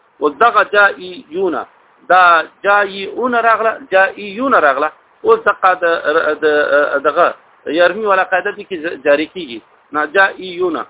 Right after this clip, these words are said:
نو یا راغله وروسته د چا نه؟ لکه کسرې نه. او یا مضمومه راغله وروسته د کسرې نه. نو یا هم ساکنه کړه، یا هم څه شی کړه؟ ساکنه کړه. او بیا التقاء د ساکنه نه په مابین د یو تنوین کې یا هم حذف کړه، نو څه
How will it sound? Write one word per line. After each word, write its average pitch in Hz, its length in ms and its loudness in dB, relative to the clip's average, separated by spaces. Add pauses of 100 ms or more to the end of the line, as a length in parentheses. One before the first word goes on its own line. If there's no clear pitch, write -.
(300)
نو 160 260 -2
یا 208 160 4
راغله 196 260 2
وروسته 208 260 -6
د 196 180 -4
چا 254 100 0
نه؟ 226 120 0
لکه 220 320 0 (360)
کسرې 151 400 0
نه. 107 160 -8 (380)
او 135 80 4 (120)
یا 208 180 2
مضمومه 202 440 -2
راغله 175 260 -2
وروسته 175 280 -4
د 160 100 -14
کسرې 160 400 -2
نه. 104 80 -8 (360)
نو 160 240 2
یا 196 180 2
هم 202 160 -2
ساکنه 160 380 -2
کړه، 117 180 -6
یا 151 140 2
هم 185 100 -2
څه 202 140 -14
شی 202 120 -2
کړه؟ 214 200 2 (520)
ساکنه 160 380 0
کړه. 113 300 -8
او 143 100 2
بیا 196 160 2
التقاء 196 340 0
د 185 160 -8
ساکنه 180 340 -4
نه 190 140 -2
په 165 140 -8
مابین 165 320 2
د 165 40 -4
یو 185 160 2
تنوین 165 380 -4
کې 151 60 -6 (100)
یا 175 60 4
هم 156 140 -4
حذف 208 200 -4
کړه، 151 120 -8
نو 143 140 -6
څه 185 180 -6